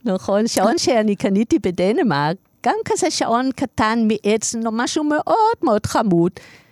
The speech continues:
ואני פותחת את זה, ואז כתוב בדנית, שאני כל כך מסתערת, אבל אני כל כך אוהבת אותך,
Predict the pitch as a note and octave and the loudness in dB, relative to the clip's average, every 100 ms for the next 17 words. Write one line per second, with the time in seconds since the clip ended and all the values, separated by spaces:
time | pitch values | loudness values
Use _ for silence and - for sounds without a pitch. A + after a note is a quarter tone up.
0 | - C4 C#4 C#4 - C4+ - D#4+ G#3 F3+ | -10 -4 -4 -4 -4 -4 -4 -6 -6 -6
1 | - E3+ F3 G#3 - E4+ - F4 - G#3 | -4 -4 -2 -4 -4 -4 0 0 0 -2
2 | - A#3 F#4 F3 G3 - - _ _ - | 0 2 2 2 2 -2 -16 _ _ -6
3 | F#3 G#3+ - _ _ G3 G#3 A3 A3+ - | 0 0 0 _ _ 2 4 4 2 -4
4 | _ - C#4+ - C#4+ - C#4 - - A3+ | _ -2 -2 -2 -2 0 0 0 0 -2
5 | - A3+ A3+ A3 G#3+ A3 - G3 G3 - | 2 2 2 2 0 -2 -4 -2 -2 0
6 | A3 A#3 - C4+ - - C#4+ - A#3+ A3 | 0 0 -2 -4 -2 -2 -2 2 2 2
7 | A3 A#3+ A#3+ A3 - | 2 0 0 -2 -2